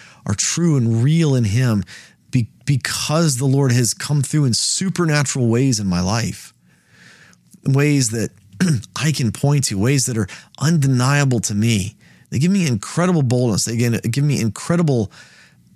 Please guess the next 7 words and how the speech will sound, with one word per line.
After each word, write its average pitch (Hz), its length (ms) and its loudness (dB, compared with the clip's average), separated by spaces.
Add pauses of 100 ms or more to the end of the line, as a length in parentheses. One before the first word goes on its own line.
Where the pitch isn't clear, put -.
(120)
staying 135 840 0
power, 104 320 0
if 95 100 -4
you 101 80 -2
will, 98 180 0
at - 80 -4
times. - 520 -6